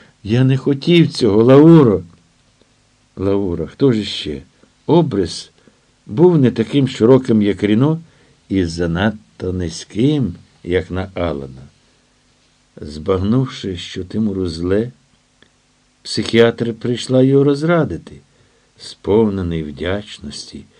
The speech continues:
Тимур підвівся. В ту мить він, як ніколи, потребував підтримки і лиш тоді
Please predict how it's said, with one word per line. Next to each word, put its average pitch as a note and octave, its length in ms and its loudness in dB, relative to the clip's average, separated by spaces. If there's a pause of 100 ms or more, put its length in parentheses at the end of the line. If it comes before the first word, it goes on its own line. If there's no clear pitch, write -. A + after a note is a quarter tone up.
(340)
Тимур F#2+ 360 -4
підвівся. F#2+ 840 -6 (520)
В - 80 -20
ту C#3+ 180 2
мить E3 340 4
він, C3 240 4
як C#3 240 2
ніколи, D#3 460 2
потребував C3+ 840 2
підтримки A#2+ 800 -4 (680)
і G2 100 -2
лиш G#2 220 0
тоді A2 440 -2